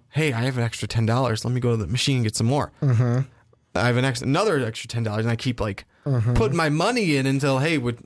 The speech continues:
Speaker 1: we're going now. It's
Speaker 2: Or,
Speaker 1: like,
Speaker 2: or you get to the
Speaker 1: shit,
Speaker 2: part
Speaker 1: I
Speaker 2: where
Speaker 1: spent,
Speaker 2: it's
Speaker 1: like,
Speaker 2: like,
Speaker 1: thirty bucks.
Speaker 2: "Hey, Johnny, let's play this game." "No, no, no, can't play that game. Doesn't give tickets."
Speaker 1: Yeah, no, I was
Speaker 2: <laughs>
Speaker 1: actually learning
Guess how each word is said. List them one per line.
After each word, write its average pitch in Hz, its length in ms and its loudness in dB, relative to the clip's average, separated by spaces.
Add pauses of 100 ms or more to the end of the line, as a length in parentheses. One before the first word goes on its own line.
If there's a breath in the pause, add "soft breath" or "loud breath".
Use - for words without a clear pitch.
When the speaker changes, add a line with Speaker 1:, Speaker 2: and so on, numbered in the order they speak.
Speaker 1:
we're 143 240 0
going 135 300 2
now. 98 240 -4
It's 107 80 -2
Speaker 2:
Or, 160 80 2
Speaker 1:
like, 160 320 0
Speaker 2:
or 160 160 2
you 160 140 0
get 147 180 -2
to 156 100 0
the 156 80 4
Speaker 1:
shit, 104 140 2
Speaker 2:
part 156 140 0
Speaker 1:
I - 20 -4
Speaker 2:
where 156 80 -2
Speaker 1:
spent, 151 140 2
Speaker 2:
it's 113 80 0
Speaker 1:
like, 110 80 2
Speaker 2:
like, 143 260 2
Speaker 1:
thirty 123 320 0
bucks. 107 500 -4
Speaker 2:
"Hey, 175 160 2
Johnny, 180 400 0
let's 143 220 -2
play 147 180 0
this 147 180 0
game." 120 240 -2
"No, 160 140 0
no, 151 160 -2
no, 131 60 -4
can't 151 240 -2
play 135 160 0
that 135 160 0
game. 117 180 -4
Doesn't 127 260 -2
give 113 160 -6
tickets." - 480 -6
Speaker 1:
Yeah, 220 220 2
no, 180 220 2
I 190 160 0
was 226 140 2
Speaker 2:
<laughs> 277 60 4
Speaker 1:
actually 269 360 2
learning 170 540 0